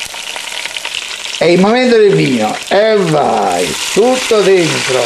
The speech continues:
vai, senti che aroma, che profumo. Aspettiamo che il vino deve evaporare tutto,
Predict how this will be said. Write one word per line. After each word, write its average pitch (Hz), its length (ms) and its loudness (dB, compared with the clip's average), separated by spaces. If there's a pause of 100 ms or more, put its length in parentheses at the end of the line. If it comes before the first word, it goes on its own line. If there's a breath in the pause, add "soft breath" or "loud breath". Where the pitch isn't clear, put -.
(720)
vai, 165 1040 2 (1200)
senti 151 420 -2 (120)
che 156 180 2
aroma, 180 960 2 (520)
che 156 120 0 (140)
profumo. 226 880 0 (1400)
Aspettiamo 147 500 0
che 175 100 0
il 233 100 0
vino 147 280 -2
deve 139 400 2 (960)
evaporare 185 760 2 (320)
tutto, 135 640 -2